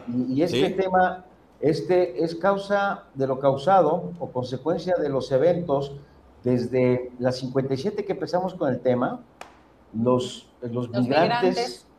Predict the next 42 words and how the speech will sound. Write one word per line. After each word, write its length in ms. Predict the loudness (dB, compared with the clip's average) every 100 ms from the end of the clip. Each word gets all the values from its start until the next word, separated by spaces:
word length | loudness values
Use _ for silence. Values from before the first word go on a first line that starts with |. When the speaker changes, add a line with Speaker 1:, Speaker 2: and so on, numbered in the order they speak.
| _ _ _ -4
Speaker 1:
adañados, 800 | 2 2 4 4 4 4 0 -10 -18 _ _ _
eh, 240 | -4 -2 -2
Speaker 2:
Sí. 120 | 0
Speaker 1:
esto 180 | -2 -2
es 80 | -4
parte 340 | -6 -6 -2
de 100 | -2
todo 320 | 0 2 4 2
eso 180 | 0
que 60 | -8
estamos 360 | -4 -2 0 -2
hablando, 320 | 0 2 2
de 120 | 0
un 80 | 2
Matehuala 640 | 2 2 2 2 2 0
que 100 | 2
hoy 180 | 2 2
estamos, 600 | -2 -2 -2 0 -2 -4 -10 -16 -20 _
este, 280 | -14 -8 -6
revisando, 760 | -2 -2 -2 0 0 0 -2 -4
que 60 |
ustedes 480 | -6 -4 -2 -4 -10
lo 80 | -14
tienen 340 | -8 -4 0 2
muy 180 | 0
cerca, 520 | 0 0 2 0 2 4
¿verdad? 200 | 4 2
Que 60 |
no 100 | 0
nomás 280 | 2 2 0
es 80 | -6
problema 360 | -4 0 0
de 120 | 0 -2
agua, 560 | 0 0 2 2 0 -8 _ _
de 80 | -14
servicios, 760 | -8 -8 -4 -6 -2 -4 -6
sino 180 | -4 -4
tienen 220 | -4 -6
otros 160 | -8 -10
problemas 300 | -6 -4 -2
Matehuala 680 | -2 -2 4 4 4 0 -12 0
alrededor 760 | 2 4 4 6 6 4 0